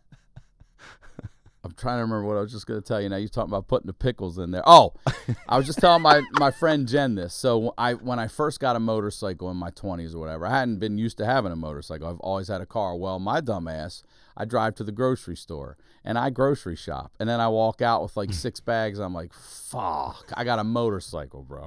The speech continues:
Speaker 2: What do you
Speaker 1: Okay?
Speaker 2: <laughs>
Speaker 1: So
Speaker 2: First of all, love that you had a motorcycle.
Speaker 1: again,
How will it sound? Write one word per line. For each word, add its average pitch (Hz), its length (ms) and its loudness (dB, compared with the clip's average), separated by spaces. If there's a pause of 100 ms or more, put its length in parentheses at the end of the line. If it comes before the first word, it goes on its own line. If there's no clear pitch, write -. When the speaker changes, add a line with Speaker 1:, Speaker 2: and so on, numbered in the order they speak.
Speaker 2:
What 107 140 -8
do 123 60 0
you - 100 2
Speaker 1:
Okay? - 140 -2
Speaker 2:
<laughs> 587 60 -10 (480)
Speaker 1:
So 330 140 4
Speaker 2:
First - 260 6
of 135 80 -4
all, 104 140 4
love 147 160 8
that 147 160 0
you 123 60 2
had 117 80 2
a 113 40 -4
motorcycle. 151 380 0
Speaker 1:
again, 165 380 2